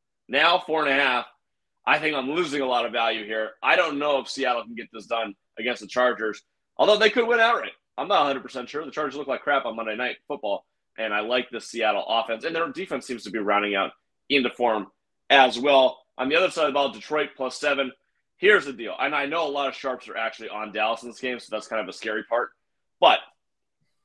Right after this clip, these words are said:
Goff indoors, the Lions indoors play much differently than they do outdoors. I think they will find a lot of success on that turf field in Dallas. Meanwhile, Dak is going to be starting his first game after injuring his finger. Does he start off slow?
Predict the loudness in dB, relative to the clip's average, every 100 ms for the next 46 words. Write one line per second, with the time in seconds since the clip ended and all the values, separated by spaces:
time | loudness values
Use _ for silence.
0 | _ _ _ _ _ 6 8 8 6 -4
1 | -6 -4 -2 0 0 -2 -4 -4 -2 -2
2 | -4 -10 -8 -6 -6 -6 -8 -6 -6 -6
3 | -10 -10 -8 -6 -4 -2 -2 -2 -4 0
4 | 2 0 -2 -4 -4 -8 -6 -6 -4 -4
5 | -4 -2 0 2 0 -8 -8 -6 -6 -6
6 | -2 -2 0 -2 -4 -6 -6 -6 -6 -4
7 | -6 _ _ _ _ -2 0 0 6 6
8 | 8 4 0 -2 0 2 0 -2 -8 _
9 | _ 4 6 6 2 -8 -8 -8 -8 -8
10 | -8 -8 -8 -10 -10 -8 -8 -6 -6 -6
11 | -4 -4 -4 -6 -6 -6 -6 -8 -10 -6
12 | -4 -4 -4 -4 -4 -4 -6 -4 -2 0
13 | -2 -2 -2 -2